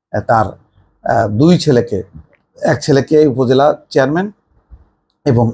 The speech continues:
মেয়র করতে চান। এবং সবচেয়ে ন্যাক্কারজনক ঘটনা ছিল নাটোরের সিংড়ায়, যেই ঘটনা খবরগুলো প্রধানমন্ত্রীর কানে আসছে। প্রধানমন্ত্রীর কানে আসার পর তিনি, আহ, ওবায়দুল কাদেরকে নির্দেশ দিয়েছেন। ওবায়দুল কাদের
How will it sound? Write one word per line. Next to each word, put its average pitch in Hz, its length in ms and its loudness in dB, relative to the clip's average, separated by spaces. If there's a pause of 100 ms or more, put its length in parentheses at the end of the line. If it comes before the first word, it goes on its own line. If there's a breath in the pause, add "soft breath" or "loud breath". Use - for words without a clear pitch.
(140)
মেয়র 120 220 2
করতে 117 460 -8
চান। 95 260 -8
এবং 170 200 -2 (400 soft breath)
সবচেয়ে 180 360 -2
ন্যাক্কারজনক 139 540 0
ঘটনা 117 320 -2
ছিল 180 240 -2 (200)
নাটোরের 113 420 -2
সিংড়ায়, 117 400 -2
যেই 113 200 -2
ঘটনা 123 440 -2 (500)
খবরগুলো 143 680 2 (260)
প্রধানমন্ত্রীর 139 580 0
কানে 120 300 -2
আসছে। 120 420 -6 (1120)
প্রধানমন্ত্রীর 143 540 0
কানে 113 220 -2
আসার 113 220 -4
পর 131 220 -6 (160)
তিনি, 113 300 -6 (260)
আহ, 107 160 0
ওবায়দুল 110 300 0
কাদেরকে 104 560 -4 (300)
নির্দেশ 110 340 0
দিয়েছেন। 143 380 -2 (380)
ওবায়দুল 110 360 2
কাদের 110 220 -4